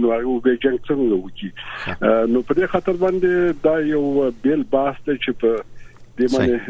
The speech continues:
Speaker 1: یعنې، طالبانو په زور دغه حکومت نه دی نیولی.
Speaker 2: صحیح.
Speaker 1: صحیح ده، جنګ دوام یې کړی دی. اوس فرضاً زه په ننګرهار کې والي وم، یوه پوسته طالبان ونیولی شو په یو نیم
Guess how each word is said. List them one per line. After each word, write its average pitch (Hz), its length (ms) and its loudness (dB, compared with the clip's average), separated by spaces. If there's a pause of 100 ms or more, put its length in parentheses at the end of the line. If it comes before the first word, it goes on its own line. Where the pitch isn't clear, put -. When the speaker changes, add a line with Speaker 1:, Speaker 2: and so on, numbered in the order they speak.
(360)
Speaker 1:
یعنې، 107 220 2 (400)
طالبانو 127 440 2 (200)
په 98 160 -2
زور 131 400 2 (240)
دغه 104 240 2
حکومت 120 420 -2
نه 113 100 2
دی 95 140 0
نیولی. 85 300 -2 (180)
Speaker 2:
صحیح. - 220 -4 (320)
Speaker 1:
صحیح 135 200 4
ده، 135 60 2 (120)
جنګ 135 240 2
دوام 127 320 2
یې 120 140 0
کړی 170 280 2
دی. 165 80 2 (120)
اوس 139 240 -4
فرضاً 123 320 2
زه 120 100 2
په 135 100 -2
ننګرهار 120 380 0
کې 143 160 2
والي 120 260 2
وم، 170 140 0 (760)
یوه 151 240 4
پوسته 151 380 -2
طالبان 147 340 0
ونیولی 135 720 2
شو 101 260 0
په 107 160 2
یو 104 140 0
نیم 104 100 0